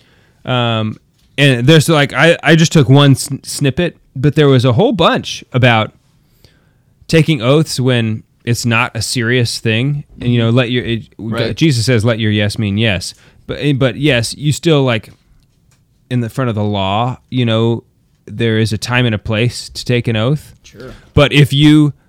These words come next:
Speaker 1: take that oath and then are not truthful, you're actually committing blasphemy because you're, you
Speaker 2: You're,
Speaker 1: took an
Speaker 2: you're
Speaker 1: oath,
Speaker 2: li-, you're
Speaker 1: you took an
Speaker 2: lying.
Speaker 1: oath on the name of God.
Speaker 2: You're lying and blaspheming.
Speaker 1: Right.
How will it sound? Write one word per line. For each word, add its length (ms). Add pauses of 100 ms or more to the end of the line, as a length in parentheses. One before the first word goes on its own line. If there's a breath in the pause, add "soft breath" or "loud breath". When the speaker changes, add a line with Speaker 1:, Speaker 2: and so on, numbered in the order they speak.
(920)
Speaker 1:
take 240
that 160
oath 340
and 160
then 80
are 80
not 200
truthful, 640
you're 200
actually 280
committing 360
blasphemy 760
because 400
you're, 360 (1160)
you 80
Speaker 2:
You're, 80
Speaker 1:
took 160
an 60
Speaker 2:
you're 100
Speaker 1:
oath, 220
Speaker 2:
li-, 100
you're 160
Speaker 1:
you 80
took 120
an 200
Speaker 2:
lying. 20
Speaker 1:
oath 300
on 280
the 100
name 420
of 160
God. 320
Speaker 2:
You're 180
lying 340 (100)
and 280
blaspheming. 720
Speaker 1:
Right. 440